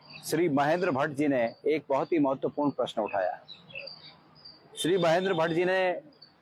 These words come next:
पैनखंडा को केंद्रीय स्तर पर भी, जो वर्तमान में राज्य के स्तर पर पैनखंडा को ओबीसी स्टेटस है, उस स्टेटस को केंद्रीय स्तर पर भी मान्य करने की बात कही।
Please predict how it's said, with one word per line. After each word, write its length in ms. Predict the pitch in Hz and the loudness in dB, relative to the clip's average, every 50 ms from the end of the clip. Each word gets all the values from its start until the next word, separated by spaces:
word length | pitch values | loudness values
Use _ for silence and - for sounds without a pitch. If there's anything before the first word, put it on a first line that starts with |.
| _ _ - - - _ | _ _ -20 -20 -6 _
पैनखंडा 580 | - 135 147 165 170 - 160 160 165 165 175 170 | 0 2 2 2 0 -2 -2 0 2 2 2 0
को 360 | 165 175 160 139 123 131 135 - _ _ _ _ _ - - - - - _ _ _ _ _ 392 403 415 - 659 - - - - - - - - 571 - - - - - - - | 0 0 0 0 0 -2 -4 -10 _ _ _ _ _ -20 -20 -20 -20 -20 _ _ _ _ _ -18 -18 -18 -18 -20 -20 -20 -20 -20 -14 -12 -12 -12 -12 -14 -18 -20 -20 -20 -12 -6
केंद्रीय 400 | - 151 170 190 190 220 220 208 | -4 -2 0 0 0 2 0 0
स्तर 220 | 165 - - 175 160 | 0 0 -2 -2 0
पर 200 | 143 165 156 156 | 0 0 0 2
भी, 360 | 147 175 190 190 196 175 - - - - - - - - - | 2 2 2 2 0 0 -4 -8 -18 -20 -20 -20 -18 -14 -6
जो 440 | - 135 151 156 160 156 147 127 - - _ - _ _ - - - - - - - - | -2 0 2 2 2 2 0 0 -4 -10 _ -20 _ _ -20 -20 -20 -20 -20 -20 -12 -4
वर्तमान 420 | 110 123 135 127 - 156 160 170 165 | -2 -2 -2 0 0 2 2 2 4
में 180 | 160 160 156 | 2 2 2
राज्य 320 | 151 160 139 151 156 170 165 | 2 2 2 2 2 0 0
के 160 | - 175 151 | 0 -2 -2
स्तर 220 | 127 - 151 143 | 0 0 -2 -2
पर 240 | 131 - 151 147 135 | 0 0 0 0 0
पैनखंडा 680 | 123 - _ _ _ 127 131 139 135 139 135 139 147 151 | -2 -4 _ _ _ 0 0 2 0 2 2 2 2 2
को 180 | - 156 147 | 0 0 0
ओबीसी 460 | 123 123 131 131 143 147 135 - 156 135 | 2 2 2 2 2 0 0 0 -2 -2
स्टेटस 400 | - - 135 107 - 135 120 - | -2 -2 -4 -2 -2 -2 0 2
है, 220 | 143 147 120 113 - - _ _ _ _ _ _ _ _ _ - | 2 2 2 2 0 -4 _ _ _ _ _ _ _ _ _ -2
उस 260 | 147 185 220 - 220 - - 160 | 0 0 0 0 -2 -2 -2 -4
स्टेटस 440 | - - 170 160 160 185 185 - - | -4 -2 -4 -2 0 -2 -2 -2 -2
को 140 | - 175 160 | -2 -2 -2
केंद्रीय 580 | - - - 156 165 175 185 190 196 180 - 151 | -2 -2 -2 0 0 2 2 2 0 0 0 -2
स्तर 220 | - - 156 151 | -2 0 -2 0
पर 180 | 131 147 151 135 | 0 0 0 2
भी 120 | 160 185 | 2 2
मान्य 340 | 175 143 131 135 139 147 135 | 2 2 2 2 2 0 0
करने 280 | - 135 113 117 123 | 0 0 0 0 0
की 140 | 113 - 120 | 0 -2 -2
बात 180 | 101 110 107 - | 0 0 -2 -2
कही। 320 | - - 101 98 95 90 | -2 -4 -6 -6 -6 -10